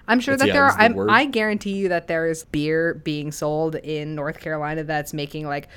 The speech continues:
Speaker 1: four twenty and, like, weed references, and it's definitely not legal there. So I guarantee you that there's a beer that does that.
Speaker 2: Yeah, well, the, the alcohol commission is probably just filled with a bunch of old people
Speaker 1: Yeah.
Speaker 2: who probably have no idea,
Speaker 1: Well, that's
Speaker 2: you know,
Speaker 1: what
Speaker 2: what
Speaker 1: I
Speaker 2: they're
Speaker 1: mean.
Speaker 2: talking about anyway.
Speaker 1: That's what I mean. Like, you can't,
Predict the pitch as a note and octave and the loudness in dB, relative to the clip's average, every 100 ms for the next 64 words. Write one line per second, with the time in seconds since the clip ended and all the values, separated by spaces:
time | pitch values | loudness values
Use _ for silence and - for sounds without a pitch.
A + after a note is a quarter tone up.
0 | - - - E3+ D#3+ - D3 D#3+ D3 D3 | -20 -14 -2 0 0 -4 -4 -4 -6 -8
1 | D3+ C#3 C#3 D3 D#3 D3+ F3 - F3+ F3+ | -8 -6 -4 -2 -4 -4 -6 -4 -4 -4
2 | D#3 E3+ E3+ G3+ G#3 G3+ F3+ F3 E3+ C3+ | -6 -6 -4 -4 -2 -2 -2 -2 -2 -4
3 | D3 F#3 D3+ D3 C3+ C3 B2 E3 - F3 | -4 -2 -2 -4 -8 -8 -4 -6 -2 -2
4 | E3 - - A#3 G3 G3+ G3 F#3+ F#3 D#3 | -2 -4 0 0 2 0 0 0 -4 -8
5 | D3 C#3 C3+ C3+ C3 C#3 C#3+ C3 G2+ C3 | -8 -8 -8 -8 -8 -8 -8 -8 -8 -12
6 | D3 - _ - - C3+ A2+ - C#2+ - | -14 -20 _ -20 -10 -10 -8 -12 -12 -16
7 | B1 C2 - - - - - A#2+ E2 G2 | -20 -20 -20 -20 -20 -20 -4 -2 -2 -2
8 | F#2 G#2 A#2 A#2 A2+ A2 - A2 G2+ G2+ | -4 -4 -4 -2 -2 -2 -4 -4 -4 -4
9 | G2 G2 - F2+ G2+ F#2+ F2+ - G2 F#2 | -4 -6 -8 -8 -6 -6 -8 -6 -6 -4
10 | F2 E2 F2+ F2+ F2 E2+ - - F2+ E2+ | -6 -6 -6 -10 -8 -8 -8 -6 -4 -4
11 | F2 F2 E2+ E2 F2 - - _ E3 D#3 | -6 -12 -8 -6 -8 -12 -20 _ -6 -4
12 | A2+ G2+ F#2+ F2+ F#2+ F2+ F2+ F#2+ E2+ E2+ | -2 0 0 0 0 0 0 -2 -2 0
13 | F2 G3 G#3 G#3+ - F#3+ A3 A#3 - A#2+ | 0 2 2 2 2 2 2 2 0 -2
14 | D#2+ F#2 F2 E2+ - B3 B3+ G#3 E3+ F3 | 0 0 0 0 0 0 -2 -2 -4 -2
15 | G#3+ A3 A3 A3+ G3+ F#3 | -2 -2 -2 -4 -4 -6